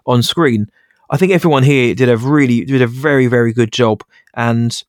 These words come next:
it's a funnier film as well. I'm sitting there saying it's very dark and very heavy. There are some moments in this which are very funny, uh, which made me laugh more than some of the people in my theatre, which, you know, I'm not embarrassed about whatsoever. You get fascist parakeets, guys. I mean, come on. Um,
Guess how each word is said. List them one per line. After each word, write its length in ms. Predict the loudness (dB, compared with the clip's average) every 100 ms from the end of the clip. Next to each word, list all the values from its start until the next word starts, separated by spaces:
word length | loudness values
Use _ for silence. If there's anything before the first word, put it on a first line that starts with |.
| _ -2
it's 120 | -2
a 40 |
funnier 360 | -2 0 0 0
film 280 | 2 0 2
as 80 |
well. 140 | 0 -2
I'm 80 | 0
sitting 240 | -2 0
there 100 | -2
saying 340 | -2 0 0 0
it's 120 | 0
very 180 | -2 0
dark 300 | -2 -2 -2
and 60 |
very 160 | -2 0
heavy. 200 | -2 -2
There 120 | -2
are 40 |
some 180 | -2 -2
moments 340 | 0 0 -2 -4
in 80 |
this 100 | -6
which 100 | -2
are 120 | -2 0
very 260 | 0 0
funny, 380 | 0 -2 -2 -4 -8 -20 _ _
uh, 220 | 0 2
which 340 | 4 0 -2 -10 _ _
made 240 | -2 -2 0
me 180 | 2
laugh 300 | 2 2 -2
more 240 | 0 2 2
than 140 | 0
some 180 | 0 -2
of 40 | -2
the 60 |
people 340 | -4 -8 -2 -2
in 80 |
my 120 | -2 -4
theatre, 400 | -2 -2 -2 -4
which, 340 | -4 -4 -10 -14 -20 _ _
you 60 | -4
know, 60 | 0
I'm 80 | 2
not 140 | 0
embarrassed 360 | 0 -2 -4 -4
about 220 | -4 0
whatsoever. 400 | -2 -2 0 2
You 60 | 2
get 180 | -2 -6
fascist 420 | -6 -6 -6 -8
parakeets, 480 | -6 -6 -6 -10 -10
guys. 320 | -6 -4 -4
I 40 | -8
mean, 80 | -8
come 200 | -6 -6
on. 100 | -8 -16 -20 -20 -12
Um, 460 | -2 0 2 2 -2